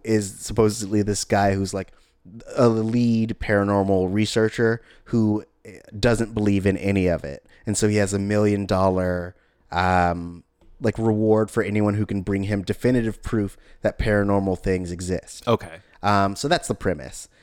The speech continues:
Speaker 1: And it, uh, I think that it does a really good job of, like, telling both, uh,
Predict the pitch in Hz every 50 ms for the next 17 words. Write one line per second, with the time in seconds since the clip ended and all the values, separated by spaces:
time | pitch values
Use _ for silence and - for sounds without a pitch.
0 | - - - 120 120 120 117 117 113 113 107 - 127 123 117 117 - - 113 110
1 | 107 104 101 101 101 101 98 95 92 - _ _ _ _ _ _ _ _ - 120
2 | - - 147 147 147 - 139 131 120 110 120 120 120 110 117 110 104 107 107 107
3 | 107 107 101 98 - 117 110 107 101 98 - - 107 98 95 95 92 95 92 92
4 | - - _ - 107 104 101 98 98 95 95 95 92 95 - _ _ _ _ _
5 | _ _ _ - _ _ _ _ _ _ _ _ _ - 123 120 110 - - -
6 | - 143 135 139 135 127 123 120 113 - _ _ - 117 113 113 120 127 - -
7 | - - _ _ _ _ _ _ _ _ _ _ - 107 104 101 95 92 92 90
8 | 90 87 87 87